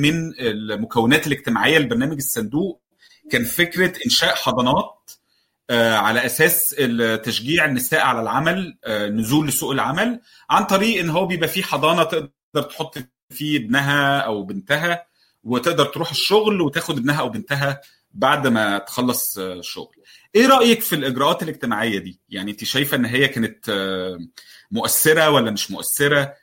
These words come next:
خلينا نمسكهم واحدة واحدة، يعني الدعم النقدي في الأول، وبعد كده برنامج اللي هو دعم ال-، عمل المرأة، يعني، أو محاولة دعم عمل المرأة.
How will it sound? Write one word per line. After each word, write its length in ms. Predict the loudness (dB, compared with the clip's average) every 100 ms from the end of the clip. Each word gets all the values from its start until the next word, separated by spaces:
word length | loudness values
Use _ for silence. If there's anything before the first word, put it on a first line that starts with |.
| -8
خلينا 280 | 0 2 2
نمسكهم 420 | 0 -2 -2 -2
واحدة 260 | -2 2 2
واحدة، 280 | 0 -2
يعني 380 | -2 -2 -6 -6
الدعم 360 | -8 -2 0 2
النقدي 380 | 2 0 -4 -8
في 80 |
الأول، 380 | -4 -2 2 0
وبعد 260 | 2 0 0
كده 220 | -2 -2
برنامج 540 | -2 0 2 2 0 -6 _ _ _ _ _
اللي 220 | -2 -2 0
هو 200 | 2 4
دعم 340 | 4 4 2
ال-، 560 | 0 -6 -6 -6 -6 -2
عمل 260 | 0 0
المرأة، 400 | -2 -6 -8 -10
يعني، 340 | -14 -16 -18 -20
أو 60 |
محاولة 360 | -20 -6 -4 -4 -6 -10
دعم 280 | -4 -2
عمل 200 | -2 -4
المرأة. 280 | -6 -8 -14